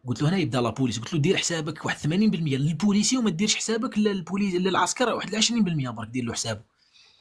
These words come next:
"اوكي، ماشي مشكله، رانا نمشيو كيف كيف". كاين واحد الفيلاج قبل كومونتيني، لازم تقطعو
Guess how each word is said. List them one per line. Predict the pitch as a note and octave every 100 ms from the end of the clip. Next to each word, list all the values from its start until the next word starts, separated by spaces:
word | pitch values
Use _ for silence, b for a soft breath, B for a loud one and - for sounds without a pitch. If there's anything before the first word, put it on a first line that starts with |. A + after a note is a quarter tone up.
| b b b _ _
"اوكي، | - G#3+ D3 F3+
ماشي | D3 -
مشكله، | C3 A#2+ G3+
رانا | G3 D3+
نمشيو | C#3+ C#3 C#3
كيف | C3 A#2+
كيف". | - F#3 - _ _ _ b b b b b b _ _ _ _ _ _ _ _ _ _ _ _ _ _ -
كاين | A#3 A3
واحد | E3+
الفيلاج | D3+ F3+ G#3+ F#3+
قبل | D#3 D#3+ D#3
كومونتيني، | D#3+ D3+ C#3 D3+ G3+
لازم | G#3+ D#3 D#3+
تقطعو | D3 D3+ C3+ G#3+ A#3